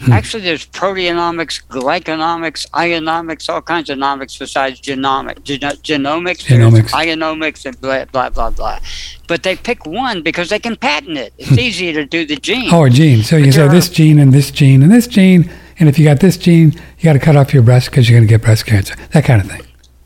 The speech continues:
Speaker 2: And they can control reality somewhat that way, just like if you cut off a leg or something like that.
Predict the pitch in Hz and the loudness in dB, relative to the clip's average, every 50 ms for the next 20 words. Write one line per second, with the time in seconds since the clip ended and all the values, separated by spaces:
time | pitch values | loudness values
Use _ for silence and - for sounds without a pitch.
0 | _ _ _ - - - _ - 285 320 - 208 196 - - - 269 320 349 339 | _ _ _ -20 -20 -20 _ -6 -4 -2 -2 -2 -4 -4 -6 -4 -4 -2 -2 -4
1 | 302 - - 165 156 - - 151 147 143 135 127 135 139 139 139 143 139 139 131 | -6 -6 -8 -8 -10 -6 -6 -6 -6 -6 -6 -6 -4 -4 -4 -4 -4 -6 -8 -10
2 | 139 131 - - 190 254 370 392 339 135 120 - - 120 117 120 117 123 135 151 | -10 -10 -6 -6 -6 -6 -6 -6 -6 -6 -6 -6 -6 -6 -6 -6 -6 -8 -8 -8
3 | - 160 - - 151 143 123 135 127 127 135 120 - 160 151 147 143 139 - 139 | -8 -8 -6 -4 -4 -6 -6 -10 -12 -12 -12 -8 -6 -4 -4 -4 -4 -4 -4 -6
4 | 131 143 190 240 226 170 147 - - 131 123 - 120 117 117 120 123 120 - - | -4 -4 -4 -4 -6 -8 -10 -8 -8 -8 -8 -10 -12 -12 -8 -8 -8 -6 -6 -6
5 | 123 127 127 | -6 -6 -6